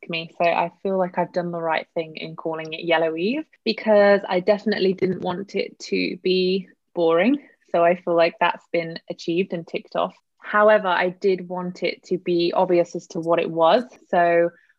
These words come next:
I wanted to try and include that female aspect and having a woman's name in there. It was literally a conversation with my boyfriend, I think earlier in the year, over FaceTime. I was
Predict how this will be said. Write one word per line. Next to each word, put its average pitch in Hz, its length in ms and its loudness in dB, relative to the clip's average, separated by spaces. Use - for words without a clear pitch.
I 175 80 -2
wanted 185 360 -4
to - 80 -20
try 185 240 -4
and 175 100 -4
include 175 640 0
that 165 260 0
female 165 460 0
aspect - 580 -6
and 165 100 -12
having 160 520 -6
a 165 40 -4
woman's 160 440 -6
name 160 360 -6
in 170 220 -6
there. 170 260 0
It 226 160 4
was 214 180 0
literally 269 580 0
a - 80 -4
conversation 196 960 -2
with 175 260 -4
my 170 140 -4
boyfriend, 170 840 -2
I 180 80 -2
think 170 340 -12
earlier 175 300 4
in 170 220 -2
the 160 60 -6
year, 160 520 0
over 202 360 4
FaceTime. 165 640 -2
I 180 180 -2
was 170 320 -6